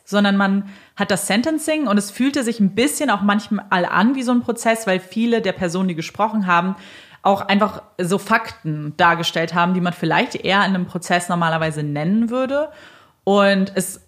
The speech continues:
äh, man kann sich das komplett angucken auf YouTube, geht, glaub ich, dreieinhalb Stunden. Und die Richterin sagt am Ende etwas, und das hat mich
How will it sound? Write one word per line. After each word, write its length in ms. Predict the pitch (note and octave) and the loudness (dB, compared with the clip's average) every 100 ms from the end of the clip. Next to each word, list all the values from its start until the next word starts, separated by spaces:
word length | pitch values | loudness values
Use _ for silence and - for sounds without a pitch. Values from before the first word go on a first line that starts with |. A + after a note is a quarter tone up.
| _ | _
äh, 160 | F3+ E3+ | 2 2
man 120 | F3+ | 2
kann 140 | F#3+ F#3+ | 0 0
sich 100 | F#3+ | -2
das 160 | F3+ | -4
komplett 320 | F#3+ F3 F3 | -2 0 0
angucken 380 | E3+ F#3+ F#3+ E3 | -2 -4 -6 -8
auf 120 | D3 | -4
YouTube, 440 | F#3+ A3+ A#3 A3+ - | -2 -2 -2 -6 -6
geht, 160 | D#3 | -8
glaub 140 | D#3+ D3 | -6 -6
ich, 60 | |
dreieinhalb 360 | - D3 D#3 D3+ | -2 -2 -2 -2
Stunden. 420 | - G#3+ G#3+ G#3+ - - - _ | -2 0 2 0 -2 -18 -20 _
Und 320 | F#3 F#3 F#3+ | 4 4 4
die 80 | F#3 | 2
Richterin 480 | G3 C4+ C#4 A3 G3+ | 0 0 0 2 4
sagt 320 | F#3 F3 F3+ | 4 2 2
am 120 | E3+ | -4
Ende 280 | - F3 F#3 | -2 -2 0
etwas, 400 | - - E3+ E3+ | -2 -2 -2 -2
und 100 | E3+ | -4
das 260 | E3 - - | -4 -6 -8
hat 200 | F3 F#3+ | -4 0
mich 480 | F#3+ F#3+ - - | 0 0 -6 -18